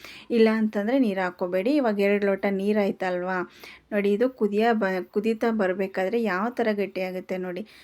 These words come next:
ಫ್ರೆಂಡ್ಸ್, ಇದು ರಾಗಿ ಅಂಬ್ಲಿನ ಇದೇ ಥರ ಮಾಡ್ಬೇಕು. ರಾಗಿ ತರಿ ಸೇರಿಸ್ಬೇಡಿ, ರಾಗಿ ತರಿ ಇಲ್ಲದ ಥರ ಮಾಡಿ. ತುಂಬ ಪೌಷ್ಟಿಕವಾಗಿರೋದು ಇದು. ಇದನ್ನ ನಾವು ಬಿಡ್ರಾಗಿ ಅಂಬ್ಲಿ ಅಂತ ಕರಿತೀವಿ. ಇದನ್ನ,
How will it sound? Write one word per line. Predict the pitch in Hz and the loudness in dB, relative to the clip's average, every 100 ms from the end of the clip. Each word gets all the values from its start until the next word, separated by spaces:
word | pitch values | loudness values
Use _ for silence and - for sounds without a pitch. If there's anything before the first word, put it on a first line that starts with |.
| - - | -20 -4
ಫ್ರೆಂಡ್ಸ್, | 226 214 - | 0 0 0
ಇದು | 202 202 | -2 0
ರಾಗಿ | 180 180 190 220 233 247 247 247 | 0 -2 0 0 0 -2 -4 -6
ಅಂಬ್ಲಿನ | - 190 202 226 233 | -6 -4 0 2 2
ಇದೇ | 240 214 196 208 262 | 2 0 2 6 4
ಥರ | 262 233 226 | 4 2 2
ಮಾಡ್ಬೇಕು. | 208 185 196 190 190 180 | 2 0 -2 -4 -2 0
ರಾಗಿ | 185 180 214 240 | 2 0 0 -2
ತರಿ | 208 202 233 | -2 -2 -2
ಸೇರಿಸ್ಬೇಡಿ, | - 185 214 220 - 190 180 | -4 -4 -4 -6 -4 -2 -2
ರಾಗಿ | 175 165 196 | -2 -2 -2
ತರಿ | 220 208 208 | 0 0 0
ಇಲ್ಲದ | 196 196 | -2 -4
ಥರ | 196 196 208 | -4 -4 -4
ಮಾಡಿ. | 196 190 190 - - - - - | -4 -4 -6 -8 -14 -20 -14 -2
ತುಂಬ | 220 208 220 240 254 | 2 4 2 2 0
ಪೌಷ್ಟಿಕವಾಗಿರೋದು | 262 202 220 226 233 - 220 214 202 190 190 | 0 0 0 -2 -8 -4 -2 0 0 0 -2
ಇದು. | 185 196 247 294 - - - | -2 -2 -4 -6 -14 -10 0
ಇದನ್ನ | 226 226 240 | 4 4 2
ನಾವು | 233 226 269 | 0 2 2
ಬಿಡ್ರಾಗಿ | 202 196 190 214 240 240 240 | 4 4 6 4 4 2 2
ಅಂಬ್ಲಿ | 214 196 202 | 2 2 -2
ಅಂತ | 190 190 269 | -2 -4 -2
ಕರಿತೀವಿ. | 269 185 180 185 185 262 370 _ _ _ _ _ _ _ - | 0 0 0 -2 0 0 -2 _ _ _ _ _ _ _ -8
ಇದನ್ನ, | 214 240 247 | -2 2 4